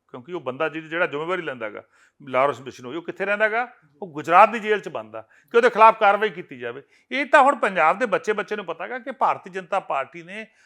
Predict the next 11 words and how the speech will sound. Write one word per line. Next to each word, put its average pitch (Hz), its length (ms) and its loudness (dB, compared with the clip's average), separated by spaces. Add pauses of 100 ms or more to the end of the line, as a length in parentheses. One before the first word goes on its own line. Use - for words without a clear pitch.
(160)
ਆਪਣੀਆਂ 196 400 -2
ਸਟੇਟਾਂ 175 380 -6
ਦੇ 160 100 -8
ਅੰਦਰ 143 240 -6
ਵੀ 165 160 -8
ਗੈਂਗਸਟਰਵਾਦ 139 560 -6
ਜਿਹੜਾ 127 140 -8
ਉਹ 143 100 -6
ਪੈਦਾ 123 260 -6
ਕਰ 113 180 -10
ਲਿਆ, 180 280 0